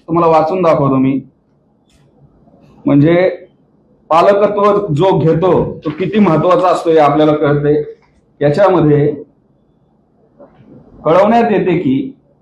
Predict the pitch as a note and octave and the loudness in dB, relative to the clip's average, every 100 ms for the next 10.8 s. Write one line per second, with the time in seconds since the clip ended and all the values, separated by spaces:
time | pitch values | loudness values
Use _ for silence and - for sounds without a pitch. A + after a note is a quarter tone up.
0 | _ _ _ _ _ _ _ - _ - | _ _ _ _ _ _ _ -20 _ -20
1 | - - - C#3+ D3+ G3 G#3+ G3+ G3+ E3 | -20 -20 -6 -2 -2 0 0 2 2 2
2 | D3 F3 A2+ - - _ _ _ _ _ | 2 0 -2 -6 -18 _ _ _ _ _
3 | - D#3 E3 E3+ F3+ D#3 D3+ D#3 D#3+ D3 | -4 0 2 0 0 2 2 2 0 2
4 | D3 D3 - - - _ _ _ _ - | 2 2 0 -4 -12 _ _ _ _ -6
5 | D#3 F3 F#3+ G3+ F#3+ C#3 D#3 E3+ F3 E3 | -2 0 0 0 2 2 2 2 0 -2
6 | E3 D#3+ F3 - D3+ E3 D3+ - D3+ D3+ | -2 -2 -2 -4 -4 -2 -4 -2 0 0
7 | D3+ D3+ C#3 - _ _ _ - D3 F3 | 0 0 0 -4 _ _ _ -4 0 2
8 | F#3 - - D3+ D#3 A#3+ A3 F#3+ F3 - | 2 0 -4 -6 -2 -2 -2 -2 -4 -4
9 | F#3+ G3 F3 D#3+ E3+ D#3+ D#3+ D#3+ D#3 D3 | -2 -2 -2 0 0 0 0 2 2 0
10 | C#3+ D#3 E3 - D3+ D3 B2+ - | 0 0 0 0 0 0 -2 -6